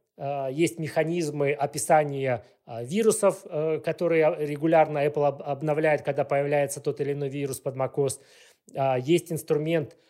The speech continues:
подписи, э, разработчика, а, вот с помощью которого, а, приложение,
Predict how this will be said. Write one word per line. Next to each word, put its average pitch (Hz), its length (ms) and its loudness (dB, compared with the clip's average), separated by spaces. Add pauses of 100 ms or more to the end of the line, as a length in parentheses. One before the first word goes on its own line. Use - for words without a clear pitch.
(380)
подписи, 156 680 4
э, 131 200 -2
разработчика, 190 920 2 (300)
а, 156 340 -2
вот 156 180 -4
с - 40 -16
помощью 175 360 -2
которого, 147 720 4 (220)
а, 127 200 -6
приложение, 147 800 2